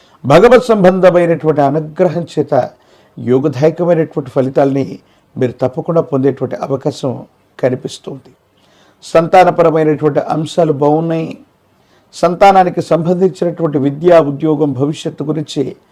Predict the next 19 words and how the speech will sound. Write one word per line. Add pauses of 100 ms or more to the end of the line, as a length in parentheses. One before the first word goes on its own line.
(360)
మీరు (100)
ఎక్కువగా (160)
ఆలోచించి (540)
తీసుకునేటువంటి
నిర్ణయాలు (640)
సఫలీకృతమయ్యేటువంటి
అవకాశం
ఉంది. (540)
కోర్టు
వ్యవహారాలు
అవ్వచ్చు, (640)
చట్ట (160)
సంబంధమైనటువంటి
అంశాల్లో (500)
ప్రాథమికంగా (100)
కొన్ని (100)
ఇబ్బందులు
కలిగినప్పటికీ (100)
కూడా,